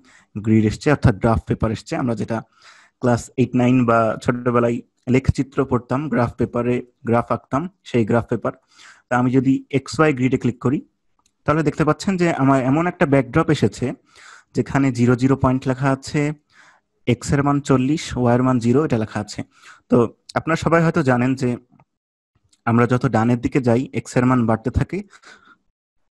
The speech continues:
আর আমরা যত বামে যাই, তত এক্স এর মান কমতে থাকে। যেরকম মাঝখানের পয়েন্টটা হচ্ছে জিরো জিরো, আমি যদি ডানে যাই,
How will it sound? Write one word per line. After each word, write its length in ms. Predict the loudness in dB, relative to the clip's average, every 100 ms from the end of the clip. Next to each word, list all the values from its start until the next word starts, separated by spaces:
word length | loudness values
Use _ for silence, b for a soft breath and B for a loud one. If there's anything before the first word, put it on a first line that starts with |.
| _ -2
আর 160 | 0
আমরা 180 | 2 0
যত 160 | 0 0
বামে 280 | 0 0
যাই, 260 | -2 -2 -2
তত 180 | -2 -4
এক্স 220 | -4 -2
এর 60 | -2
মান 140 | 0
কমতে 240 | -2 -2
থাকে। 300 | -2 -6 -6 -4
যেরকম 400 | 0 0 2 -2 -4 b b b -2
মাঝখানের 460 | 0 0 -2 -4 0
পয়েন্টটা 260 | 0 0
হচ্ছে 220 | -2 -4
জিরো 280 | -2 2 2
জিরো, 320 | 4 2 2 -2 _ _ _ _ _
আমি 180 | 0 4
যদি 180 | 4 2
ডানে 320 | 2 2 2
যাই, 260 | 2 0